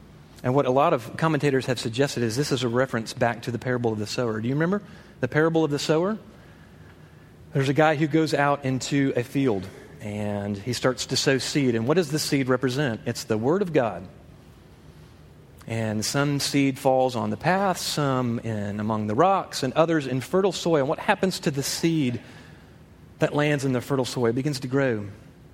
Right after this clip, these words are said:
and bear fruit. It does what it's supposed to do. And, and notice what's, what's happening here in verse seven is that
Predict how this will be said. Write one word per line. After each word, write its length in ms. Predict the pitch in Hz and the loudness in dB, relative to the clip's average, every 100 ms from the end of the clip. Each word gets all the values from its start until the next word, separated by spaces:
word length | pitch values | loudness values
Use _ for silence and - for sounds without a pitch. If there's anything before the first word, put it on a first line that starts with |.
| - - - - - | -20 -20 -20 -20 -14
and 380 | 113 107 107 104 | -8 -6 -4 -2
bear 220 | 127 127 | 0 0
fruit. 480 | 123 135 135 113 - - - - - - - - - - - | -2 -2 0 0 -4 -16 -20 -20 -20 -20 -20 -20 -20 -20 -10
It 80 | 117 | 0
does 160 | 165 165 | 2 2
what 100 | 160 | 0
it's 120 | - | -2
supposed 400 | - 156 151 - | 0 0 0 -2
to 100 | 143 | -2
do. 380 | 143 147 95 101 - - - - - - - - - - - - - | 0 0 -4 -8 -16 -20 -20 -20 -20 -20 -20 -20 -20 -20 -20 -20 -2
And, 160 | 143 143 | 0 0
and 180 | 143 143 | 0 2
notice 300 | 175 220 - | 2 2 0
what's, 240 | 135 - | -2 -2
what's 140 | 143 - | -4 -2
happening 420 | 151 170 139 120 | -4 -2 -2 -2
here 340 | - 160 139 | -2 -2 0
in 200 | 127 123 | 0 0
verse 180 | 127 120 | -2 -2
seven 400 | - 151 123 117 - - - - - - - - - - - - | 0 0 0 -6 -10 -20 -20 -20 -20 -20 -20 -20 -20 -20 -20 -6
is 160 | 135 127 | -4 2
that 380 | 160 139 - | 4 4 0